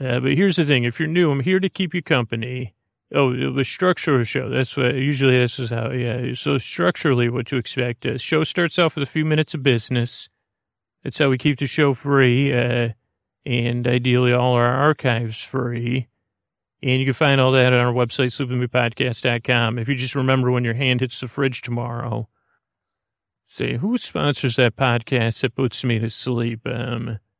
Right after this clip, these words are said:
and some of you might say, "Well, I do. I sponsor it myself." Uh, so that's the start of the show. Then there's an intro, uh, where, uh, it's about twelve minutes or so, or so.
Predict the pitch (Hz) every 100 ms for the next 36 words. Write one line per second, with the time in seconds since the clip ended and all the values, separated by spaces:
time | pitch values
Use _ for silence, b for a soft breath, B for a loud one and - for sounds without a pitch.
0 | - 139 120 170 160 143 127 127 131 117
1 | 135 175 202 120 113 135 - 143 135 -
2 | 135 120 - 127 101 117 117 120 117 110
3 | _ _ _ _ - 147 180 - 160 -
4 | 175 151 135 - 117 127 156 175 156 147
5 | 139 147 - 139 123 117 117 123 - _
6 | _ _ _ _ _ _ _ _ _ -
7 | 117 117 117 113 120 120 117 120 120 120
8 | 120 127 123 135 123 - 160 147 151 139
9 | 139 135 123 - 120 - 123 127 123 -
10 | 135 120 113 127 120